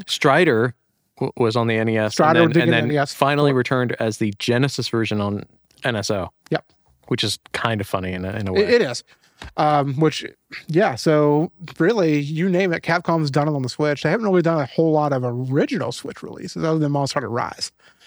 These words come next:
Speaker 2: That's their, that's, like, their meat and potatoes.
Speaker 1: Yeah, my notes just say Monster Hunter, I guess. I,
Speaker 2: Yeah.
Speaker 1: I'm not, I tried a Monster Hunter, and just, uh, like, as you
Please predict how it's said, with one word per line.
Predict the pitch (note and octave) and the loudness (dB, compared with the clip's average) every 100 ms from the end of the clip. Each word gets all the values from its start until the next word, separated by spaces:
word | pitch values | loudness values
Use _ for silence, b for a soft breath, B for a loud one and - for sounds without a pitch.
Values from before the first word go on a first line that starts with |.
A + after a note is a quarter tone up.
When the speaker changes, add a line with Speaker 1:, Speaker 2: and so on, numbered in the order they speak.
| B | B
Speaker 2:
That's | D#3+ E3+ - | 0 2 2
their, | E3+ C3 - _ _ _ | 2 2 -6 _ _ _
that's, | F3 F#3+ | 2 4
like, | G3 D#3+ | 2 2
their | D3+ | 2
meat | C#3+ D3+ | 0 -4
and | |
potatoes. | A#2+ C#3+ E3 D#2 - _ - | -4 -2 -2 -4 -8 _ 0
Speaker 1:
Yeah, | B2+ | 2
my | B2 | 4
notes | C#3+ C#3 | 4 2
just | - A#2 | 0 0
say | A2+ | 0
Monster | G2+ F#2+ - G#2 | 0 -2 -2 -2
Hunter, | G#2 F#2 | 0 -2
I | F#2 | -2
guess. | F#2+ F#2 - | -4 -4 -2
I, | D#3 | 0
Speaker 2:
Yeah. | C#3 | 0
Speaker 1:
I'm | A2+ G#2+ | 0 0
not, | G#2+ G2 F#2+ _ B B B B | 0 0 -2 _ B B B B
I | C3 C#3 | 2 2
tried | - C3+ C3 | 4 4 4
a | |
Monster | A#2+ A#2 - B2+ | 2 0 0 0
Hunter, | B2 A#2+ | 2 2
and | G#2+ A2 G#2 G2+ G2 | 0 0 -2 -2 -2
just, | G#2+ - | -6 -6
uh, | - - | -10 -6
like, | G#2+ - - | -6 -6 -6
as | A2+ G#2 - | -4 -4 -2
you | G#2+ G2+ G2+ G2+ | -2 -2 -2 -4